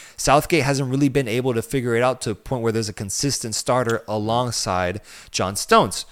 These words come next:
So this problem is solved by integrating France's best players, France's best defenders,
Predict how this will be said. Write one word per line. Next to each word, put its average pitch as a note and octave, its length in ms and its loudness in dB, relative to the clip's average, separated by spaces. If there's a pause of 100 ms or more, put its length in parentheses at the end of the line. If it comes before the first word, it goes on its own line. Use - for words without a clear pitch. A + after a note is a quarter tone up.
(240)
So F#3 420 6 (360)
this D#3 240 4
problem F3+ 540 4
is C#3+ 100 2
solved F3+ 460 6 (100)
by B2 140 4
integrating C#3 800 6
France's D#3+ 680 2
best C#3+ 320 4
players, C#3+ 380 6
France's E3+ 560 2
best D3 240 2
defenders, C3 580 2